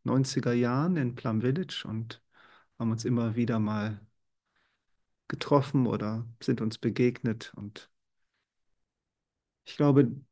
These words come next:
ein Abend mit dir war schon mal früher vorgesehen, wurde dann aber irgendwie verschoben oder da gab's irgendwie Gründe, dass er nicht stattfinden konnte. Und heute klappt es aber.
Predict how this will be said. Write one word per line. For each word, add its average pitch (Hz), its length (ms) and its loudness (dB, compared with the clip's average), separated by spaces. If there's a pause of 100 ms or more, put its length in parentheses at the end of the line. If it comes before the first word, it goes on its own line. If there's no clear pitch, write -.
(260)
ein 131 180 4
Abend 131 420 4
mit 120 180 2
dir 135 160 8
war 123 120 4
schon 127 180 2
mal 120 120 4
früher 156 380 6
vorgesehen, 143 1120 2 (240)
wurde 123 260 2
dann 117 160 0
aber 107 160 -2
irgendwie 113 300 -2
verschoben 127 640 2
oder 107 260 -4
da 113 180 -6
gab's 117 280 -4
irgendwie 107 320 -2
Gründe, 110 360 -2
dass 110 220 -10
er 104 80 -6
nicht 101 160 -8
stattfinden 110 560 -8
konnte. 101 380 -8
Und - 160 -10
heute 120 240 -2
klappt 139 260 -2
es 160 160 0
aber. 160 340 0